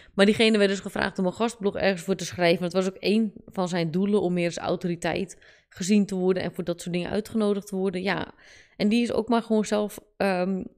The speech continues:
strategische zaadjes gaan planten en verhalen gaan delen, waardoor die ander ook kon zien van, "Hey, jij bent ook precies degene die we zoeken."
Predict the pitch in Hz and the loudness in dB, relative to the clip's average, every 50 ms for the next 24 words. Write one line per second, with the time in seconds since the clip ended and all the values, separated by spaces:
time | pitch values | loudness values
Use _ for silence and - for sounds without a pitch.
0 | _ _ _ _ - _ _ - 160 - 208 202 - 208 214 202 196 202 165 196 | _ _ _ _ -20 _ _ -10 -4 -2 -2 0 2 4 4 4 2 0 -2 -2
1 | 180 - 185 202 247 - - 202 - 190 185 - 185 180 180 180 175 - - 175 | -2 -2 0 -2 -2 -4 -6 -8 -6 -6 -4 -2 -2 -2 -2 -2 -2 -4 -4 -4
2 | 190 190 180 180 - - 247 247 - 208 185 170 165 165 165 175 170 170 180 175 | -4 -4 -4 -4 -4 -4 -4 -2 -2 0 2 2 2 2 2 2 0 0 0 2
3 | 190 196 175 185 - - 196 226 233 220 202 190 190 - 180 175 160 139 185 185 | 2 2 0 0 0 0 0 0 2 2 0 0 0 0 -2 -4 -2 -2 -2 -2
4 | 170 180 190 190 226 262 262 208 165 - - - - - - - _ - 185 185 | 0 0 0 2 2 4 2 2 0 -2 -6 -12 -20 -20 -20 -6 _ 4 4 6
5 | 170 190 214 262 285 311 277 - - 214 190 - 214 202 165 - 190 151 190 180 | 6 4 4 4 2 0 -2 -2 -6 -8 -4 -2 -2 -2 -2 -2 -2 0 0 0
6 | 180 180 165 175 180 165 175 165 - 196 170 - 180 170 165 165 | 0 0 -2 -4 -2 -2 -2 -2 -4 -4 -4 -2 -2 -2 -2 -4